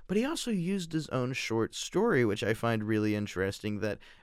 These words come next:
uh, Don Coscarelli used Joe Lansdale. Stuart Gordon had an H P Lovecraft story, and some other ones seemed like they were more modern, written for the project story. We'll talk about those when, of course, we get to them.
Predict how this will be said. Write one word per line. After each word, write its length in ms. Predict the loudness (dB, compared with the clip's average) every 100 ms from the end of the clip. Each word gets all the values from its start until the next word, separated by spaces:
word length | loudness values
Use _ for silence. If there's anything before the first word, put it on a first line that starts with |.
| _
uh, 200 | -4 -4
Don 260 | -2 -4 -2
Coscarelli 680 | -2 -2 -2 2 4 4 2
used 340 | 0 -2 -6
Joe 220 | -4 -4
Lansdale. 1040 | -2 0 2 2 0 -2 0 2 2 0 -4 -12
Stuart 520 | -12 -6 -4 -6 -6
Gordon 380 | 0 0 0 -2
had 220 | -2 -2
an 160 | -4
H 280 | -4 -4 -4
P 200 | -2 -2
Lovecraft 760 | -2 2 2 0 0 2 2 -2
story, 560 | -6 0 4 4 2 -2 -16 _
and 120 | -10
some 220 | -4 -4 4
other 300 | 6 8 6
ones 340 | 4 2 0
seemed 760 | -4 -4 -2 0 0 0 -2 -2
like 400 | 0 2 2 0
they 240 | 0 2
were 300 | 4 4 4
more 240 | 4 2 2
modern, 760 | 4 4 4 4 2 0 -2
written 320 | -2 -4 -6
for 300 | -8 0 2
the 100 | 2
project 640 | -2 2 2 4 2 0 -2
story. 600 | -4 0 2 2 0 -2 -10 _
We'll 100 | -2
talk 260 | 0 0 0
about 260 | 0 -2 2
those 420 | 2 2 -2 -4
when, 160 | -8
of 120 | -8 -4
course, 280 | -4 -4
we 100 | -8
get 180 | 0 0
to 100 | 0
them. 220 | -4 -6